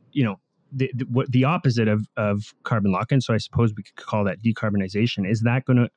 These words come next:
also be a dynamic that we see shared and mutually reinforcing between these different scales? Uh, and I'll,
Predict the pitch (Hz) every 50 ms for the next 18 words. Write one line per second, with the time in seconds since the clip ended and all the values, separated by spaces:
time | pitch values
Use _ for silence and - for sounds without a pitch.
0 | - - 120 131 131 - - 127 110 110 113 110 110 107 107 107 107 - _ _
1 | _ _ _ _ - 120 113 110 110 110 107 110 110 110 113 117 113 107 _ -
2 | 110 - - 107 107 107 - - - - 120 117 113 110 110 110 107 107 110 104
3 | _ _ - - - - 135 127 123 123 123 117 107 104 110 117 123 120 - -
4 | 123 113 110 110 107 104 101 - - 120 120 117 - - 110 101 98 104 - -
5 | - 113 110 104 104 104 101 98 98 - _ _ _ _ - 120 117 107 104 -
6 | 110 104 113 113 98 _ _ - - - 123 123 151 - _ - 113 113 - _
7 | _ - - - - - _ _ _ _ _ _ _ - 110 107 113 - 117 113
8 | 110 110 107 107